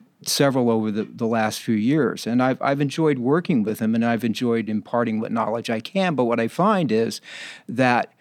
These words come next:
there's no way they can grasp what I know in terms of litigation or how to deal with, how to prepare, uh, prepare simple things like preparing and responding to requests for admissions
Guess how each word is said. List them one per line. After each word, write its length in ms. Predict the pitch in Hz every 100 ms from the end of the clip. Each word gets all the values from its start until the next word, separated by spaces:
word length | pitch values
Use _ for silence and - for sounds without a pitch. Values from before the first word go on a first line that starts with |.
| - -
there's 240 | - 180 175
no 280 | 175 208 202
way 300 | 180 175 151
they 180 | 143
can 220 | 143 120 110
grasp 640 | 117 117 117 101 - -
what 160 | 117 110
I 220 | 117 113
know 440 | 120 139 117 107
in 220 | 107 113
terms 360 | 107 127 120 107
of 160 | 113 117
litigation 840 | 120 117 110 123 127 - 85 - - - - -
or 100 | 98
how 300 | - 143 147
to 240 | - 139
deal 280 | 117 127 127
with, 160 | 117 113
how 140 | 165
to 60 | 160
prepare, 500 | 151 - 143 120 -
uh, 140 | 117 - _
prepare 440 | 135 - 175 151
simple 300 | - 226 214
things 240 | 120 98 -
like 140 | 110
preparing 420 | - - 180 160
and 80 | 135
responding 480 | 120 - 135 123 110
to 80 | 104
requests 440 | 117 - 123 113
for 140 | - 107
admissions 520 | 110 110 - -